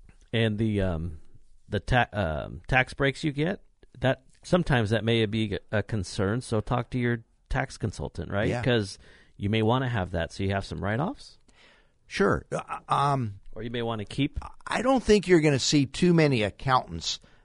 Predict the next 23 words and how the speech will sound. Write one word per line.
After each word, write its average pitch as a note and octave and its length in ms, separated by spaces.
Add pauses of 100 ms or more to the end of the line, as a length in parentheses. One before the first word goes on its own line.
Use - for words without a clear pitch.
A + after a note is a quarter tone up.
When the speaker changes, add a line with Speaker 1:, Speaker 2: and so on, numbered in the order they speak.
Speaker 2:
that B2 160
Speaker 1:
Yeah. A#2+ 80
Speaker 2:
are A2+ 60
going B2+ 420
to A2 100
say, A#2 560 (500)
um, F2 480 (580)
"Go C#3 180
out B2+ 160
and G#2 120
borrow B2 300
money A2+ 300
so - 160
you G#2 140
get G#2 160
a F#2+ 40
bigger G2+ 340
tax B2+ 400
break." D2+ 320 (200)
'Cause A#2 160
Speaker 1:
Okay. A#2 80
Speaker 2:
remember D#3+ 320
this, D3+ 360